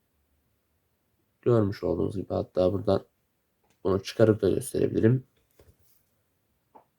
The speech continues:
Şöyle. Gayet güzel bir yumurta. Şurasından bağlıyoruz.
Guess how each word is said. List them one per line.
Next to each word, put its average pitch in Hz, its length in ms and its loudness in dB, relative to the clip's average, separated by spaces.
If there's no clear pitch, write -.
Şöyle. - 340 -2
Gayet 104 600 4
güzel 110 360 4
bir 135 40 4
yumurta. 120 520 4
Şurasından - 520 -4
bağlıyoruz. 135 640 8